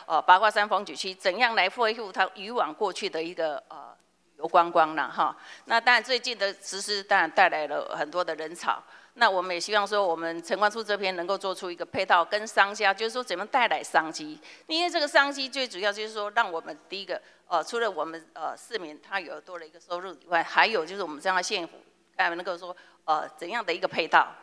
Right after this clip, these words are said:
然后增加我们的，呃，就是八卦山的一个曝-，曝光率，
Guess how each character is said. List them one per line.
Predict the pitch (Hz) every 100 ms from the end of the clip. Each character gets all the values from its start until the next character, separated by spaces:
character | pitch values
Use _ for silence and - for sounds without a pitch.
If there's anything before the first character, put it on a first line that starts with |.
| - - _ _ _ -
然 | 180
后 | 180 170
增 | 185 175
加 | 180
我 | 165 127
们 | 135
的， | 135 123 - _ _
呃， | 143 -
就 | 170
是 | 170 _ _ _ _ _ _ _ _ _ _ _ _ _ _ _ _ _ _ _
八 | 156
卦 | 202
山 | 185 180 170
的 | 143
一 |
个 | 151
曝-， | 160 180 147 -
曝 | 202 180
光 | 156 147 165
率， | 147